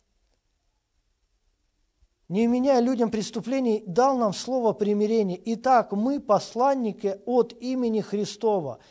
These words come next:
и как бы сам Бог увещевает через нас. От имени Христова просим, примиритесь с Богом. Вот в чём решение в любого конфликта.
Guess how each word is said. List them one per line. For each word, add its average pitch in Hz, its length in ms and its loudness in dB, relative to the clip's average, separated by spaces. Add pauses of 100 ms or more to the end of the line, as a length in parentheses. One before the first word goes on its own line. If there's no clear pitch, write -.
(240)
и 214 140 -6
как 220 260 4
бы 190 140 2
сам 254 480 0
Бог 262 320 -2
увещевает 214 800 -2
через 208 400 -2
нас. 185 400 -2 (400)
От 170 240 -2
имени 220 320 -2
Христова 220 600 -2
просим, 190 440 -6
примиритесь 180 880 -8 (400)
с 131 100 -20
Богом. 120 420 -14 (1120)
Вот 254 340 -6
в - 140 -20
чём 190 400 -4 (340)
решение 180 520 -6
в 156 60 -10
любого 160 400 -8
конфликта. - 680 -18